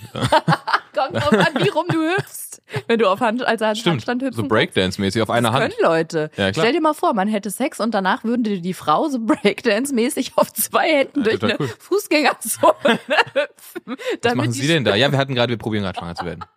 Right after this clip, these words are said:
Speaker 1: Okay, aber ich hab die unterbrochen. Du
Speaker 2: Ja.
Speaker 1: wolltest eigentlich gerade was
Speaker 2: Wo,
Speaker 1: erzählen.
Speaker 2: wo war ich
Speaker 1: Sommer
Speaker 2: denn?
Speaker 1: vorm Balkon.
Speaker 2: Ach so, ja, nee, das war nur, da hab ich, da hatte ich dich, glaub ich, unterbrochen. Das war nur der, der Spruch, im, im, „Von hinten im Stehen gibt's keine Kinder.“ Aber glaub ich, glaub ich auch nicht dran. Ach, wir waren da, dass man nicht mitkriegt.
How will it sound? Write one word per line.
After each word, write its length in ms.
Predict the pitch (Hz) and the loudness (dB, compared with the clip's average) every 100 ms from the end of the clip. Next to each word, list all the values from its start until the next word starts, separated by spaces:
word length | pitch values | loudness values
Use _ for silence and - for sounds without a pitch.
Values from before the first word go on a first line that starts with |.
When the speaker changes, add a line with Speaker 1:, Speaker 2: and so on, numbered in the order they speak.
| _ _ 523 605 453 | _ _ -14 -14 -10
Speaker 1:
Okay, 200 | 269 233 | -8 -4
aber 120 | 170 185 | -4 -4
ich 80 | |
hab 100 | 220 | -6
die 100 | 196 | -6
unterbrochen. 440 | 196 196 151 160 165 | -6 -4 -4 -6 -6
Du 60 | |
Speaker 2:
Ja. 40 | 160 | -6
Speaker 1:
wolltest 260 | 170 175 | -6 -8
eigentlich 280 | - 156 165 | -10 -8 -10
gerade 240 | 143 143 143 | -10 -10 -10
was 100 | - | -10
Speaker 2:
Wo, 120 | 101 | -10
Speaker 1:
erzählen. 220 | - 101 | -8 -6
Speaker 2:
wo 120 | 104 | 0
war 160 | 185 113 | 2 2
ich 60 | |
Speaker 1:
Sommer 180 | 165 226 | 2 0
Speaker 2:
denn? 60 | 214 | 0
Speaker 1:
vorm 180 | 208 190 | 0 -2
Balkon. 480 | 160 - - 226 170 | -4 -8 -2 0 0
Speaker 2:
Ach 100 | 135 | 0
so, 220 | 151 131 | 2 4
ja, 200 | 104 95 | 4 2
nee, 180 | 104 98 | 2 0
das 160 | 107 | 0
war 140 | 107 101 | 0 2
nur, 180 | 101 98 | 2 2
da 100 | 98 | 2
hab 100 | 101 | 0
ich, 140 | 113 | -2
da 120 | 110 | 0
hatte 160 | 104 110 | 0 0
ich 120 | 117 | -2
dich, 120 | 101 | -6
glaub 200 | 95 92 | -4 -4
ich, 60 | 95 | -2
unterbrochen. 500 | 95 92 92 98 95 | -2 -2 0 0 0
Das 180 | 101 101 | 0 2
war 160 | 101 | 2
nur 120 | 101 98 | 2 2
der, 200 | 98 95 | 2 2
der 120 | 101 | 0
Spruch, 300 | - 117 110 | -2 -2 0
im, 220 | 107 107 | 0 -2
im, 200 | 101 107 | -2 -4
„Von 140 | - 110 | 0 2
hinten 160 | 120 | 2
im 100 | 104 | 0
Stehen 200 | - 107 | 0 0
gibt's 160 | 107 - | 0 0
keine 200 | 101 95 | 0 2
Kinder.“ 340 | 98 90 85 - _ - - _ - | 2 0 -2 -6 _ -20 -20 _ -4
Aber 220 | 98 95 | -2 0
glaub 220 | 98 92 | 2 0
ich, 180 | 92 - | 0 -2
glaub 160 | 92 | -2
ich 100 | 95 | 0
auch 60 | 87 | -2
nicht 120 | 90 | -2
dran. 280 | - 82 82 - | 0 0 -2 -6
Ach, 120 | - 113 | 0 2
wir 100 | 107 | 4
waren 180 | 117 | 4
da, 120 | 127 113 | 4 2
dass 280 | 107 - - | 0 -4 -2
man 140 | 104 | 0
nicht 160 | 117 117 | 0 0
mitkriegt. 640 | 175 - - 110 - - | -2 -4 -4 -2 -4 -16